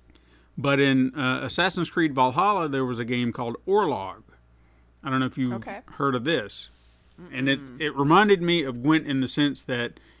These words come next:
Speaker 1: you're playing, you know, you've got someone who's like, "Hey, you wanna play me in a game?" And you're like, "Sure, why not?" And then you'll earn something from it, which are, like, these little tokens or whatever that help you play. Now,
Speaker 2: Okay.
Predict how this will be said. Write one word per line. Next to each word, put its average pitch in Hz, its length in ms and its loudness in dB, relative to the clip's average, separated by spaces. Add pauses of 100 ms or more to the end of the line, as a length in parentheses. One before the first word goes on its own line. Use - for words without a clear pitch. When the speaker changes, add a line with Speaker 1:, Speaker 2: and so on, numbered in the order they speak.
Speaker 1:
you're 123 140 -4
playing, 151 440 2
you 127 180 -4
know, 120 100 -4
you've 117 200 -6
got 131 180 -2
someone 127 240 -2
who's 117 120 -6
like, 123 140 -4
"Hey, 180 460 -8
you 170 120 -4
wanna 160 140 -4
play 175 280 0
me 190 300 -4
in 180 120 -6
a - 40 -8
game?" 196 240 -2
And 156 60 -6
you're 135 80 -4
like, 123 140 -8
"Sure, - 260 -8
why 127 140 -6
not?" 127 240 -6 (280)
And 123 160 -4
then 120 120 0
you'll 120 220 -2
earn 131 560 2 (260)
something 131 480 -2
from 135 320 0
it, 110 160 -10 (440)
which 123 260 -8
are, 127 40 -6
like, 120 200 -6
these 120 180 -6
little 117 240 -4
tokens 117 540 -6
or 113 80 -8
whatever 110 280 -10
that 107 220 -10
help 110 180 -12
you 104 80 -14
play. 101 360 -10 (500)
Now, 120 220 0
Speaker 2:
Okay. 151 180 -12